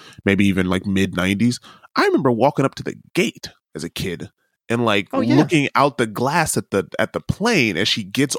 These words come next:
Speaker 1: on basically the ramp where you scan your ticket. I remember sitting there and watching the plane pull off from the gateway. I rem-, I remember all of that, and I remember just walking casually out of the <laughs> airport. Like, there was no,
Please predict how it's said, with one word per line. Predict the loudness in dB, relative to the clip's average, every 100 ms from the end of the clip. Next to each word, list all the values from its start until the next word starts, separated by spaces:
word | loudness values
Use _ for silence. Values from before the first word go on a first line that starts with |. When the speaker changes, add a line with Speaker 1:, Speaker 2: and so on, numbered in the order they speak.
| 0
Speaker 1:
on | 2 4 2 0
basically | -2 0 0 -2 -4
the | -4
ramp | -2 0 0 0
where | -4
you | -4 -8
scan | -6 -4 -4
your | -4 -4
ticket. | 0 0
I |
remember | 2 0 -2
sitting | -2
there | 0
and | 0
watching | 0 0 0 -4
the |
plane | -4 -4 -4 -4
pull | -2 2 4
off | 4 2 -2 -10 _ -20 -20 -20 _
from | -4 -2 0
the |
gateway. | 0 0 0 -6 -8 -10 -4
I | 0
rem-, | 0 2
I |
remember | 2 2 2
all | 4 4
of |
that, | 2 -2
and |
I | -2
remember | -4 -4
just | -8 -10
walking | -4 -4 -2 -6
casually | -6 -4 -2 0 2
out |
of | 4
the | 2 4
<laughs> |
airport. | 2 2 0 -2 -4
Like, | -10 -4
there | -2
was | -2 0
no, | 2 4 2